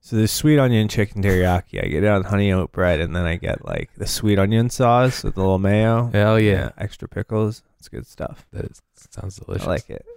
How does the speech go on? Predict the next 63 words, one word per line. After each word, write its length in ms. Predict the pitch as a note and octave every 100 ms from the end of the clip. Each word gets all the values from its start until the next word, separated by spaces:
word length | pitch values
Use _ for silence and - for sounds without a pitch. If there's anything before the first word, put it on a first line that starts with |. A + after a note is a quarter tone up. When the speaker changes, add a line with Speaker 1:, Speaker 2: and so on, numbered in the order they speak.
| -
Speaker 1:
And 100 | G2+
I 60 | G2
used 280 | G#2 - -
to 200 | F#2+ -
always 260 | G#2+ G#2 G2+
say 220 | - G2+
things 360 | - G#2+ G#2+ -
like, 160 | F2+ - - - -
I'd 120 | G2
always 200 | F#2+ F#2+
say 200 | - G2
things 240 | G2+ G2 -
fucked 260 | G2 -
up 140 | G2+ G2+
when 80 |
I 40 | F#2
was, 120 | F#2+
like, 100 | F2+
in 80 | F#2
high 220 | G2 G2
school, 320 | - A#2 A2+
so 160 | - F#2
I 140 | E2+
would 140 | E2+ -
always 320 | F#2 F2+ F#2
ask 300 | - F2+ - -
for 160 | F2
a 100 | -
sweet 320 | - - G2
on 160 | F#2 F#2
chick 240 | - G2 -
tear, 340 | A#2 B2 B2+ _ _ _ _ _ -
and 220 | G#2 F#2
then 200 | F#2+ A2 - _
s-, 220 | - -
try 180 | - F#2
to 60 | F2+
say 160 | - F#2
it 40 |
real 180 | F#2 F#2+
fast, 400 | - F#2+ G2 -
and 80 | F2+
the 40 |
lady'd 280 | F2+ F#2 E2+
be 80 | B1
like, 200 | G1+ -
"What 120 | E2
is 120 | -
that?" 280 | C2 A#1+ -
I'd 80 | -
be 60 | D#2
like, 160 | - -
"Come 120 | F#2
on, 140 | G1+ -
lady." 200 | - - -
And 120 | - F#2
then 260 | - - - - _ -
I 60 |
realized 340 | F#2 E2+ F#2 F2+
I'm 160 | F#2+
being 160 | F2+ -
an 80 | -
asshole. 380 | E2+ - -